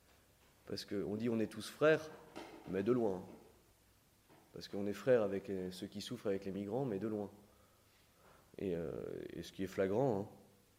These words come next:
c'est qu'aujourd'hui, il y a des jeunes qui sont pas capables d'aller au bout du monde pour soulager la misère, mais, euh, elle hante nos, elle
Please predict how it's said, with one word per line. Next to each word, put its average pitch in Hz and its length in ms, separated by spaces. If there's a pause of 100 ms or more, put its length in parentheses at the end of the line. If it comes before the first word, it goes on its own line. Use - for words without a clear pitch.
c'est 92 200
qu'aujourd'hui, 98 800
il 117 80
y - 20
a 98 60
des 98 100
jeunes 123 220
qui - 80
sont 104 120
pas 104 160 (140)
capables 107 260
d'aller 98 200
au 98 60
bout 101 120
du 117 100
monde 131 240
pour 135 140
soulager 101 320
la 95 80
misère, 107 420 (1200)
mais, 85 180
euh, 64 160 (260)
elle 92 160
hante 110 200
nos, 110 280
elle 92 140